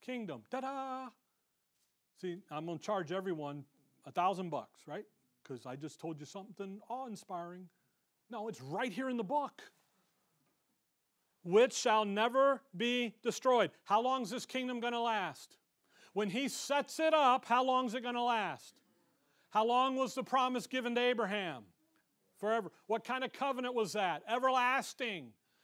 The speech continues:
Everlasting covenant, everlasting promise, everlasting possession of the land. <gasps> Shocking. I'm telling you. You guys will come out of here knowing more than the average student coming out of seminary, cemetery, seminary school.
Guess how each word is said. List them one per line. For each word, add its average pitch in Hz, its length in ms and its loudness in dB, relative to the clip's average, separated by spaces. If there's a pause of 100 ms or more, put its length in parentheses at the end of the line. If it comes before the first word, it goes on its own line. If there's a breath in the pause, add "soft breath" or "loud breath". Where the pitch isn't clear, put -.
Everlasting 233 600 2
covenant, 254 500 2 (220 soft breath)
everlasting 226 480 4
promise, 254 480 2 (160 loud breath)
everlasting 247 560 6
possession 240 480 2
of 247 80 0
the 233 80 0
land. 220 380 0 (1200)
<gasps> - 60 -20 (800 loud breath)
Shocking. - 440 -20 (1500)
I'm 120 160 -20
telling 196 320 -6
you. 110 80 -16 (1200)
You 139 80 -16
guys 170 240 -4
will 180 80 -6
come 202 180 -8
out 196 140 -4
of 185 80 -4
here 202 120 -4
knowing 202 300 -4
more 202 240 -4
than 196 120 -6
the 190 100 -6
average 202 360 -6
student 220 380 -10
coming 208 300 -10
out 208 140 -4
of 190 100 -6
seminary, 185 560 -8
cemetery, 175 560 -10
seminary 170 500 -10
school. 127 380 -18